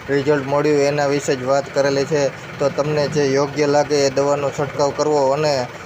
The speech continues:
આજના ટોપિકમાં જે માહિતી આપવામાં આવી એ તમને કેવી લાગી, જરૂરથી જણાવશો. જો માહિતી સારી લાગી હોય તો વીડિયોને લાઈક કરવાનું ભૂલતા નહીં અને મારી આ YouTube ચેનલને હમણાં જ સબસ્ક્રાઇબ કરી દેજો, જેથી કરીને તમને આવી અવનવી માહિતી મળી રહે.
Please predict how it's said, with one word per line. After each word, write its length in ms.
આજના 380
ટોપિકમાં 540
જે 160
માહિતી 420
આપવામાં 480
આવી 180
એ 60
તમને 320
કેવી 300
લાગી, 380
જરૂરથી 460
જણાવશો. 460
જો 160
માહિતી 400
સારી 280
લાગી 320
હોય 240
તો 160
વીડિયોને 500
લાઈક 200
કરવાનું 440
ભૂલતા 340
નહીં 340
અને 200
મારી 300
આ 60
YouTube 360
ચેનલને 380
હમણાં 280
જ 60
સબસ્ક્રાઇબ 480
કરી 220
દેજો, 320
જેથી 280
કરીને 300
તમને 260
આવી 240
અવનવી 360
માહિતી 380
મળી 220
રહે. 260